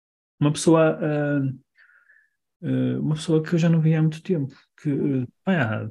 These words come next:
já não vejo há muito tempo, há dois ou três anos. E lembrei-me dele e fui procurar, eh, no Facebook a ver, tipo, o que é que ela anda a fazer, estás a ver? E comecei a encontrar coisas dele que ele estava a fazer,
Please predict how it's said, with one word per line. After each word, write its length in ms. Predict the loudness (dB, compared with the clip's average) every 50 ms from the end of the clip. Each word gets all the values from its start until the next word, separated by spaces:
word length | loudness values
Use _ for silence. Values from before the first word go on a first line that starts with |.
| -12 -6
já 120 | 0 2
não 80 | 2 4
vejo 200 | 4 4 4 4
há 20 | 2
muito 160 | 2 0 -2
tempo, 240 | -2 -4 -4 -2 -2
há 120 | -2 -2 0
dois 200 | 0 -2 -2 -2
ou 60 | -2
três 220 | -4 -2 -2 -2
anos. 320 | 0 -2 -2 -4 -8 -12 -20 _ _ _ _ _ _ _ _ _ _ _ _ _ 2
E 540 | 4 6 6 6 6 4 4 2 2 0 -4 -10 _ _ _ _ _ 2
lembrei-me 380 | 6 8 10 10 10 8 8 6
dele 200 | 6 4 4 4
e 20 |
fui 120 | 4 4 4
procurar, 480 | 4 4 2 2 2 2 2 2 2
eh, 240 | 2 0 0 0 -2
no 160 | -2 -2 -2 -2
Facebook 440 | 0 0 0 0 0 -2 0 0 2
a 40 |
ver, 220 | 2 2 0 0 -4
tipo, 140 | -8 -8 -6
o 20 |
que 60 | -6 -6
é 20 |
que 40 | -4
ela 100 | -4 -2
anda 100 | 0 0
a 40 | 0
fazer, 360 | 0 0 0 0 -2 -2 -2
estás 200 | -4 -2 -2 0
a 40 | 2
ver? 220 | 2 0 0 0 -2 -6 -6 -6 -8 -12 _ _ _ _ _ _ _ _
E 80 | -4 2
comecei 440 | 6 6 8 8 8 6 6 6 6
a 20 |
encontrar 480 | 4 4 2 2 2 2 0 0 0 0
coisas 760 | 2 2 4 4 2 0 0 -2 -2 -2 -4 -6 -12 -16 -20 _ _
dele 480 | -8 -6 -4 0 4 6 6 6 6 4
que 100 | 2 0
ele 100 | -2 -2
estava 240 | -2 -2 -2 -2 -2
a 20 |
fazer, 520 | -2 -2 -2 -2 -2 -2 -4 -4 -6 -8